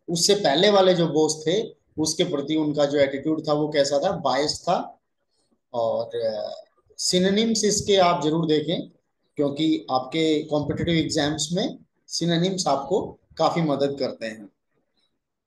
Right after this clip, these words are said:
So first synonym for vitiate is subvert, corrupt,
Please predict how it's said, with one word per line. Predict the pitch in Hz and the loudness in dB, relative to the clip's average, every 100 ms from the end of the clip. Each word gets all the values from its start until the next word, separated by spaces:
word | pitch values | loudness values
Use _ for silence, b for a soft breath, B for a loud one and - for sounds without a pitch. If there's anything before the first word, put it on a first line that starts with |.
| _ _ _ _ _ | _ _ _ _ _
So | - 160 160 160 160 160 - - 185 | -2 2 4 4 2 0 -4 0 4
first | 208 196 - 196 | 6 4 0 0
synonym | 190 202 214 214 | 2 2 2 0
for | 202 175 175 170 170 165 | 0 2 4 4 2 -2
vitiate | 170 185 196 190 185 | 0 0 4 4 4
is | 180 170 - - - | 2 2 -4 -4 2
subvert, | 160 151 143 160 202 247 - - _ _ - - _ _ 160 | 4 4 4 4 4 4 -2 -10 _ _ -20 -20 _ _ 2
corrupt, | 170 208 - | 4 4 0